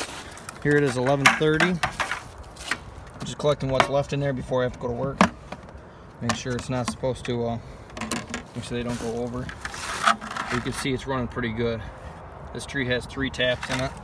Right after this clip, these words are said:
and they're all on the wrong side. I realized that after I drilled them. Well, that's after,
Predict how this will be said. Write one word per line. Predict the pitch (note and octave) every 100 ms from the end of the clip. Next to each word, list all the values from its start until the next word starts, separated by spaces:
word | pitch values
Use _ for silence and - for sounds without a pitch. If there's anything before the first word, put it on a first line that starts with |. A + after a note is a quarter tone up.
| -
and | - - B2
they're | B2+
all | C#3+ D3
on | C#3
the | C3
wrong | C#3 C#3+ C3+
side. | C#3+ C#3 D3 D3 - - - - A#2+
I |
realized | C#3 C#3 C3
that | C3 C3
after | C3 C3+ B2+
I |
drilled | B2+ C3 C3 C#3+
them. | D#3 C3 B2 - - - - - - - - - - - - - - - - - - - - - - - - - - - - -
Well, | -
that's | C3 C3+ C#3+
after, | C#3 - B2+